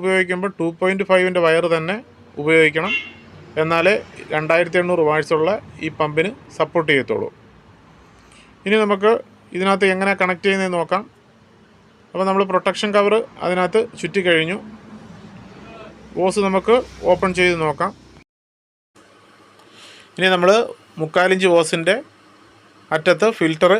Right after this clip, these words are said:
യൂണിറ്റ് കണക്ട് ചെയ്യാണ്. ഈ ഫിൽട്ടർ യൂണിറ്റാണ് മോട്ടറിൻ്റെ പമ്പ് സൈഡുമായിട്ട് കണക്ട് ചെയ്യുന്നത്. അപ്പോൾ പൈപ്പിൽ നിന്ന് വരുന്ന പൊടികളോ അഴുക്കുകളോ ഒന്നും നമ്മുടെ പമ്പിലേക്ക്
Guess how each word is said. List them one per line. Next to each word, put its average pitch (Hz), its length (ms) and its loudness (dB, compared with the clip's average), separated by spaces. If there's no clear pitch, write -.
യൂണിറ്റ് 165 360 -2
കണക്ട് 151 280 -2
ചെയ്യാണ്. 151 260 2
ഈ 165 40 2
ഫിൽട്ടർ 165 320 2
യൂണിറ്റാണ് 170 540 0
മോട്ടറിൻ്റെ 160 440 0
പമ്പ് 156 280 2
സൈഡുമായിട്ട് 160 520 2
കണക്ട് 151 380 0
ചെയ്യുന്നത്. 139 400 2
അപ്പോൾ 156 220 0
പൈപ്പിൽ 160 360 2
നിന്ന് 175 200 4
വരുന്ന 160 240 2
പൊടികളോ 160 480 4
അഴുക്കുകളോ 160 500 2
ഒന്നും 165 240 -2
നമ്മുടെ 151 240 2
പമ്പിലേക്ക് 151 500 0